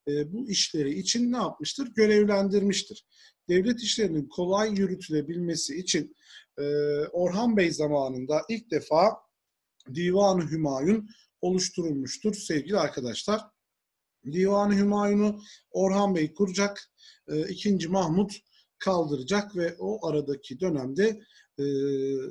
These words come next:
özellikle son y-, yıllarında önemini kaybetmeye başlasa da, e, Osmanlı Devleti'nin en önemli devlet yönetim kurumu olmuştur sevgili arkadaşlar. Peki Divan-ı Hümayun bugünkü neye benzer?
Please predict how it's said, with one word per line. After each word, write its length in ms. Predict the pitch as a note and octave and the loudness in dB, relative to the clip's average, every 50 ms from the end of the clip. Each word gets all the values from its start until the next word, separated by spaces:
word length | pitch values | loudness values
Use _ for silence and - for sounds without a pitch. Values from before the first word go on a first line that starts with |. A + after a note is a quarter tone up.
| - - _ _ _ _ _ _ _ _ _ - | -12 -16 _ _ _ _ _ _ _ _ _ -6
özellikle 580 | D#3+ D#3 F3 F#3 F3+ F#3 G3+ G3 G3 - G3 | -6 -2 0 0 0 0 -2 -4 -2 -4 -4
son 280 | F#3 - - G3+ G#3 G#3 | -4 -2 -4 -2 0 0
y-, 340 | G3+ F#3+ F#3 F#3+ F#3 F3+ F3+ | 2 0 0 -2 -2 -2 -2
yıllarında 840 | F3+ F3+ F3+ F3+ F3+ F3+ F3 F3 F3+ F3+ F3+ F#3 F3 D3+ - - _ _ _ _ _ - | 0 0 0 -2 -2 -2 -2 -2 -2 0 0 0 0 -2 -4 -10 _ _ _ _ _ -8
önemini 460 | D#3+ E3 F3 F3 F3+ F3+ F3 F3 F3 | -4 -2 -2 0 0 0 -2 -4 -4
kaybetmeye 640 | F3 - F#3 F3+ E3 E3+ F3 F3 - - F3+ F3+ F3 | -4 -2 -2 -2 0 -2 -4 -6 -4 -4 -4 -2 -2
başlasa 600 | E3 E3+ E3 - - - F3+ - - G#3 D#3+ B2 | -2 -4 -4 -6 -6 -6 -6 -4 -2 -2 -2 0
da, 260 | C#3+ F#3 A#3 A#3+ - _ _ _ _ _ _ - | 0 -2 -2 -2 -6 _ _ _ _ _ _ -10
e, 40 | C#3+ | -10
Osmanlı 540 | C#3+ - - F3 - - - F#3 F3 D#3+ D3 | -8 -6 -6 -8 -6 -6 -4 -4 -2 -2 -2
Devleti'nin 340 | C#3 C#3 - - G3+ G#3 G3+ | -2 -2 -2 -4 -4 -4 -2
en 120 | F#3+ F#3 | -2 -2
önemli 580 | E3 C#3+ C3+ B2+ B2 C3+ D#3 F#3 G#3+ A3+ D#3+ D#3 | 0 -2 -2 -4 -4 -2 0 0 0 0 0 -2
devlet 340 | E3+ E3+ E3+ F3 F3 F3 - | -4 -2 -2 -2 -4 -4 -2
yönetim 440 | D#3 D#3 D#3 D3+ - G3 G3 G3 | -2 -2 -2 -4 -4 -6 -6 -6
kurumu 580 | - - D3+ C#3+ C3+ E3 G#3 A#3+ A#3+ A#3+ - - _ _ _ - | -4 -4 -2 -2 0 2 2 2 2 0 -4 -16 _ _ _ 0
olmuştur 640 | F#3+ F#3 F3+ E3+ E3 D#3 D3 - - - G#3+ A3+ G#3+ - | 2 2 2 2 0 0 -2 -4 -4 -2 -2 -2 -2 -4
sevgili 400 | - - - F3 D#3 D3 E3+ F#3+ | -8 -4 -2 -2 -2 0 0 0
arkadaşlar. 580 | F3 D#3+ D3 - C#3 B2 A#2+ - - A#2 A2+ - - | 0 0 0 -2 -4 -6 -6 -6 -8 -10 -12 -8 -4
Peki 280 | - C4+ B3+ - G3+ F3 | -4 -2 -2 -2 -2 0
Divan-ı 440 | G3 G3+ G3 G3 F#3+ F#3+ F#3+ F#3 E3+ | 2 2 4 4 2 2 2 0 0
Hümayun 520 | E3+ F3 E3+ E3 D#3+ D#3 C#3+ B2+ B2 - - _ _ _ _ - | 0 0 2 4 4 4 4 2 -2 -6 -8 _ _ _ _ -2
bugünkü 520 | F3+ A3 G3 F#3+ G#3 G#3 G3+ G#3 A3+ G#3 | 0 0 2 4 2 2 2 2 2 2
neye 280 | F#3 F3 F3 E3+ D#3 D3 | 4 6 6 6 4 4
benzer? 500 | C3+ B2+ B2 A#2+ B2 A#2 - - - | 2 0 -2 -4 -6 -8 -10 -12 -20